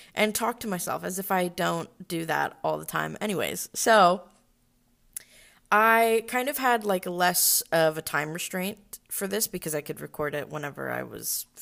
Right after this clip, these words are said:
had a little bit of free time to do so. Um,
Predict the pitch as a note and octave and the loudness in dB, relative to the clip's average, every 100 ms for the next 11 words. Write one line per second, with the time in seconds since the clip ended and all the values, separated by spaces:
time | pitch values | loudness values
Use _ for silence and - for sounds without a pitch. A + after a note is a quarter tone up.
0 | - _ - - - B2+ B2+ - - - | -16 _ -14 -8 -6 -6 -8 -8 -10 -10
1 | - D#3 D3 D3+ E3 D#3+ D#3+ - - - | -10 -4 -2 -2 -4 -8 -6 -8 -8 -16
2 | - - - _ - G3+ G3 F3 E3+ E3+ | -20 -20 -20 _ 0 2 2 0 -6 -10